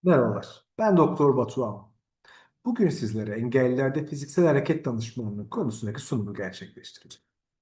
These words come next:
Sunum hedefimiz fiziksel hareket ve egzersiz tanımlarını yapabilmek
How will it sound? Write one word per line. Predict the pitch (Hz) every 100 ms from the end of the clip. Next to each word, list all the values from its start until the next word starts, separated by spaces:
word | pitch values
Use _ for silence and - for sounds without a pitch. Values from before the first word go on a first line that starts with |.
| _ _ _ _ _ _ - - _ _
Sunum | - 233 233 185
hedefimiz | 131 120 113 139 180 - - - _ _ _ _ _ _ _ _ _ -
fiziksel | 180 180 180 247
hareket | 208 175 - 160 151
ve |
egzersiz | 113 107 117 104 - -
tanımlarını | 151 143 143 143 139
yapabilmek | 139 139 131 123 117 123 - -